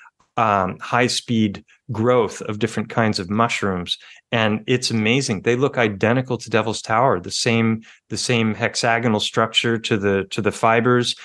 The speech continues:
and they're flattened on the top. So if, if we, if we had trees in the realm that were miles a-, across,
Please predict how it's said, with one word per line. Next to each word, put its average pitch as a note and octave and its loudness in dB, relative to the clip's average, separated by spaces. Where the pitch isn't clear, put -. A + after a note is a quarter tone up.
and G#2 0
they're F#2+ 2
flattened A#2 0
on A2 4
the G#2+ 2
top. G#2+ 0
So A#2 2
if, C3+ 0
if C#3 0
we, C3 0
if D3 -2
we C#3+ 2
had E3 0
trees D#3 -2
in C3 0
the A2 2
realm A2 2
that G#2+ 0
were G2 0
miles A#2 0
a-, A2+ 2
across, G#2+ 0